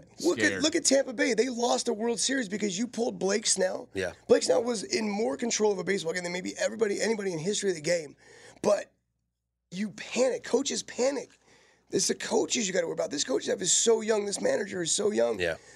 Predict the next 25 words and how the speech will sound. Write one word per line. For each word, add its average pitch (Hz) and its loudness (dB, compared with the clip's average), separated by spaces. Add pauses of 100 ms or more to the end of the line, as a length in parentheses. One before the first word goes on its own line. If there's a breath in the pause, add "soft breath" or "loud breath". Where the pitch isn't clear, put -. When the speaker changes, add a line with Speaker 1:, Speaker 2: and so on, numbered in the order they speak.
Speaker 1:
They're - 8
gonna 254 2
pull 208 -2
these 214 -2
starters 180 -2
so 214 4
fast, 160 -4 (260 soft breath)
go 208 4
to 247 2
the 233 -2
bullpen, 170 0
wear 180 4
the - 2
bullpen 190 2
out, 139 -4 (340 loud breath)
and 190 4
next 226 6
thing 202 4
you 190 4
know, 214 2
you're 202 -4
gonna 190 2
be 190 -2
asking 185 -2
Bautista, 175 -4